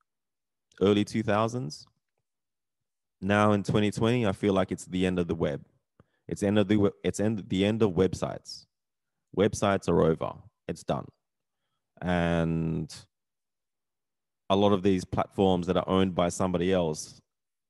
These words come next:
are what people seem to be contributing to. And it's kinda sad because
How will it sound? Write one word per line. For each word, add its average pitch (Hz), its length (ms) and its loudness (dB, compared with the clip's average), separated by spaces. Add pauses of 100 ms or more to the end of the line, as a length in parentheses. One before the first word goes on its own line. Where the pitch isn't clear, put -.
(240)
are 92 220 4
what 90 280 0
people 90 420 -2
seem 92 300 -2
to - 100 -10
be 85 120 -4
contributing 95 600 0
to. 85 320 -2 (960)
And 104 100 -4
it's 113 100 0
kinda 139 160 2
sad 117 340 2
because 98 560 0